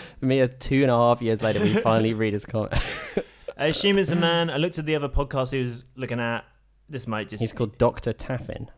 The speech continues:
Speaker 2: Yeah, I'm not assuming he's a doctor because he's a man because he's a doctor. I'm assuming he's a man because he listens to quite bro-ish, sports-based. I,
Speaker 1: Mm-hmm.
Speaker 2: I don't know.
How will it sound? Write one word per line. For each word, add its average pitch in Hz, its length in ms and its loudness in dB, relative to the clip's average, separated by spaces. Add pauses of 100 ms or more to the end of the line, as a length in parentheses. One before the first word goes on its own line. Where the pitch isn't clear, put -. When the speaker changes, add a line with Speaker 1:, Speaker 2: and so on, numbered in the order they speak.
Speaker 2:
Yeah, 104 220 -6
I'm 117 100 0
not 165 160 0
assuming 123 320 -2
he's 113 80 -4
a 110 80 -6
doctor 113 320 -6
because 98 480 -10 (220)
he's 113 120 -12
a 107 60 -6
man 107 220 -4
because 98 200 -10
he's 95 100 -12
a 92 40 -10
doctor. 120 380 -6
I'm 87 100 -14
assuming 101 400 -10
he's 98 140 -10
a 98 40 -10
man 101 300 -6
because 95 300 -12
he 95 80 -12
listens 101 400 -12
to 104 100 -18
quite 104 500 -10
bro-ish, 101 600 -6
sports-based. - 1000 -10 (420)
I, 110 100 2
Speaker 1:
Mm-hmm. 107 120 2
Speaker 2:
I 160 40 2
don't 143 120 2
know. 101 160 -2